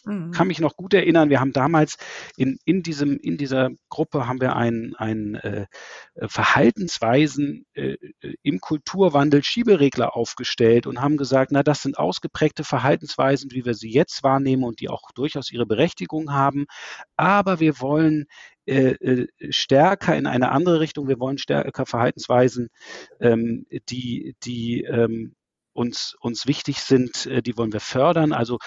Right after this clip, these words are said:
Speaker 2: als Beispiel, das war, war so ganz, äh, im Gegensatz, also vom, vom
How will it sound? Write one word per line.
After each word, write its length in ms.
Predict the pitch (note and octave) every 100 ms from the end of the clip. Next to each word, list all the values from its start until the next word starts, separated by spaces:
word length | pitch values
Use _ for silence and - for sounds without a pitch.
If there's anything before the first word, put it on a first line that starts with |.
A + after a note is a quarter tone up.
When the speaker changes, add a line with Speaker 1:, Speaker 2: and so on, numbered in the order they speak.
| -
Speaker 2:
als 120 | - -
Beispiel, 480 | A#2 C3 - B2+
das 180 | A2 -
war, 160 | A#2 A#2
war 100 | B2
so 100 | A#2
ganz, 520 | A#2 B2+ C#3 - -
äh, 180 | D3 B2+ _
im 600 | C#3+ D3 _ _ _ B2+ -
Gegensatz, 560 | B2+ D3 C3 C3 -
also 220 | B2 A#2 - - - _ _ -
vom, 320 | - B2 -
vom 300 | - - B2+